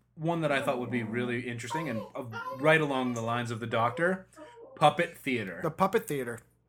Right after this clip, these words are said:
Speaker 2: Yes. So all of that was, is within floor donut of the recreation center.
Speaker 1: The ne-,
Speaker 2: And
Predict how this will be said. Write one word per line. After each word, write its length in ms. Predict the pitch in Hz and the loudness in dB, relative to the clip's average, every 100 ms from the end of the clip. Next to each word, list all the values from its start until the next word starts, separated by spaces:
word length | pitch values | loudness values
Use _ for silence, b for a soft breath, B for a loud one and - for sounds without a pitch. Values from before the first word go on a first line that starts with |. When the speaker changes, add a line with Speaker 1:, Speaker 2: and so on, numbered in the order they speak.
| _ _ - | _ _ -12
Speaker 2:
Yes. 360 | 139 127 - 120 | -8 -6 -6 -4
So 300 | 156 156 151 - 180 | -2 -2 -2 -2 2
all 180 | 180 175 | 4 4
of 60 | 165 | 4
that 220 | 175 180 | 4 4
was, 140 | 165 | 2
is 340 | 170 165 180 151 | 0 4 4 6
within 480 | 175 175 165 160 B B B B _ - | 4 4 4 0 B B B B _ -4
floor 260 | 202 214 196 | 6 6 8
donut 340 | 208 202 214 - | 6 4 2 0
of 140 | 170 165 | -2 0
the 80 | |
recreation 680 | 175 196 196 196 185 190 180 | 2 0 0 -2 -2 -4 -6
center. 400 | 180 202 190 - - _ _ _ 679 539 B B _ _ _ _ 139 | -6 -6 -8 -12 -20 _ _ _ -16 -16 B B _ _ _ _ -6
Speaker 1:
The 60 | |
ne-, 40 | 151 | -2
Speaker 2:
And 160 | 170 | -2